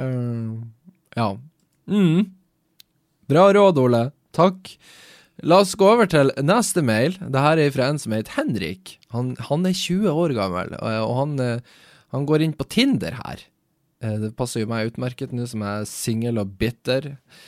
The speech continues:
Han skriver, «Her er en gullegod starter som har funka fjell for meg i alle fall.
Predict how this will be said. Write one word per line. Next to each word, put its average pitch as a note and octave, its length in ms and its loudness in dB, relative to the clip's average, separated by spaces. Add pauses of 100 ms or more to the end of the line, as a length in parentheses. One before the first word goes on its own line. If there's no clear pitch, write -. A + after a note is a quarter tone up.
(640)
Han D#3 100 0
skriver, C#3 440 4 (280)
«Her A#3 300 6
er D3+ 240 4
en E3 240 4
gullegod E3 640 4
starter D3 680 2
som A#2+ 300 -2
har C3+ 160 2
funka E3 480 -4
fjell C#3 320 -2
for A2 180 -4
meg G#2+ 380 0
i F#2 80 -4
alle G2 180 -6
fall. G2 220 -8